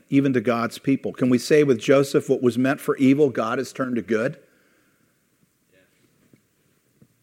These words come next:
Are we able to praise God even in the midst of suffering? Listen again to Romans eight twenty-eight. We know that in all things God works for the good of those who love him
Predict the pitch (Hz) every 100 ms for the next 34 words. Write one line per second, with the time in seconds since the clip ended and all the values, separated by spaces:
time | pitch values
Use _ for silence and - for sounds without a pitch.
0 | _ _ - 127 127 135 147 135 - 143
1 | 143 123 147 135 139 135 123 117 117 127
2 | - 120 - 131 - 143 139 143 _ _
3 | _ _ _ _ _ _ _ _ _ _
4 | _ _ 143 147 135 127 135 120 110 113
5 | 113 117 117 - 123 117 113 101 113 113
6 | 123 113 110 110 120 120 135 117 101 -
7 | 113 113 110 120 - 117 104 113 110 95
8 | 107 107 - 107 110 110 110 90